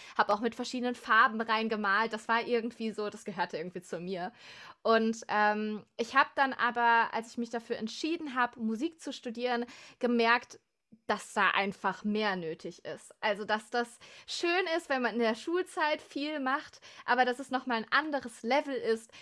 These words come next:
wenn man dann auch wirklich Musik studiert und sich nebenberuflich schon selbstständig macht und da einfach viel mehr Verantwortung hat, die man managt. Und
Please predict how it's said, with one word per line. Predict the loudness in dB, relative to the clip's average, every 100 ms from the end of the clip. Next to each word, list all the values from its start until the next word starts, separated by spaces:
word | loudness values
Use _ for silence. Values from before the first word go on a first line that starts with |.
| -2
wenn | 2 4
man | 4
dann | 2 0
auch | -2 -2
wirklich | -6 -2 -4 0
Musik | 0 -2 -8
studiert | -8 -8 -6 -2 0 0
und | 0 -4
sich | -4 -6 -12 -20 -4
nebenberuflich | -2 -2 -2 -2 -4 -4 -4 -4
schon | -4 -4
selbstständig | -2 -4 -4 -4 -2 -2 -4
macht | -4 -4 -6 -8
und | -6 -6 0
da | 2 2
einfach | 0 -4 -8
viel | -6 2 2
mehr | 2 -2
Verantwortung | -2 -2 -2 -6 -6 -8
hat, | -10 -8
die |
man | -8 -8
managt. | -8 -8 -10 -14 -20 -20 -20 -20 -4
Und | 0 0